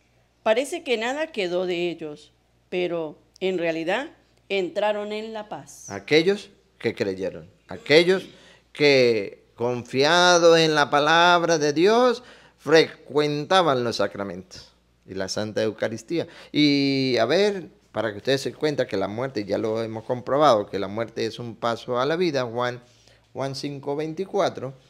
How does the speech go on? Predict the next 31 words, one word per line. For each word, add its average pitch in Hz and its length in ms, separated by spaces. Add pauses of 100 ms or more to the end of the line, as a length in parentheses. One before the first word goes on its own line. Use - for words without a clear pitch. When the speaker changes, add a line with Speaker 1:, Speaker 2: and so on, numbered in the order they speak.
(760)
Speaker 2:
el 104 100
Señor 107 300
viene 117 260
a 117 40
decir 131 380
que 107 100
debemos 110 480
creer 117 400
en 127 120
su 104 140
palabra, 101 400
debemos 117 400
ponerla 131 560
en 95 240
práctica, 156 520
no 117 120
solamente 135 560 (400)
oírla. 127 600 (300)
No 117 180
habrá 139 360
un 139 260
juicio 185 580 (520)
y 113 140
habrá 113 500 (220)
el, 101 280
eh, 101 260
eh, 98 100
viene 113 260
entonces 123 440
el 104 180
paso 120 400